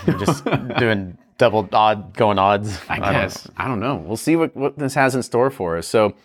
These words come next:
Speaker 2: this is, again, the sp-, uh, sorry, Fall twenty twenty-two edition, nineteen years old, which is the oldest dated Old Fitzgerald to this date. It's comprised of barrels that were produced in September of two thousand three and bottled in October of twenty twenty-two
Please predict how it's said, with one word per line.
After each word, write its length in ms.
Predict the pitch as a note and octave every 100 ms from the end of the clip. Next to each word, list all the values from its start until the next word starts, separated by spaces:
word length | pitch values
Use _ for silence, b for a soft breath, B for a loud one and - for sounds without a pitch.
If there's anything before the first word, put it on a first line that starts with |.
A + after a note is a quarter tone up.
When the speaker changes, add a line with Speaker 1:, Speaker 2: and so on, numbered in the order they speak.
| b b
Speaker 2:
this 180 | C#3 D3
is, 120 | D3+
again, 320 | C#3 B2+ B2 A#2
the 200 | A2+ A2
sp-, 320 | - - -
uh, 180 | G#2+ F#2+
sorry, 220 | G#2 E2
Fall 240 | - C#3
twenty 240 | C#3 C#3+ C3+
twenty-two 480 | C3 A2+ - B2
edition, 680 | G2 E2 - A2+ A2 B2+ B2 B2 b b b -
nineteen 540 | G2 C3 F3 - A#2
years 260 | G2+ F#2 G2
old, 240 | F#2 F2+
which 180 | F2+ -
is 120 | E2+
the 160 | G2 -
oldest 680 | A2 C3+ C#3 C#3 - - G2
dated 480 | A2 G#2 G#2+ G#2 -
Old 200 | G2+ F#2
Fitzgerald 520 | G2 - - F2+ F2
to 100 | -
this 180 | D#2+ D#2+
date. 400 | - G2+ G2+ - _ _ _
It's 160 | - G2+
comprised 480 | G2+ - B2 C3 C3+
of 120 | G#2+
barrels 360 | A2 G#2+ G#2+ G2+
that 160 | G2
were 80 | F#2
produced 320 | G#2 F#2+ F#2+
in 80 | F2+
September 480 | - E2+ C#3 D3+ C3
of 80 | -
two 140 | A#2
thousand 340 | A2 F#2+ F2
three 260 | - A#2 A#2+
and 220 | F#2+ E2+
bottled 360 | F#2 F#2 G#2 F2
in 100 | F2
October 480 | D#2 - A2 G2 E2
of 80 |
twenty 240 | - F2+ E2
twenty-two 520 | - D#2+ - D3+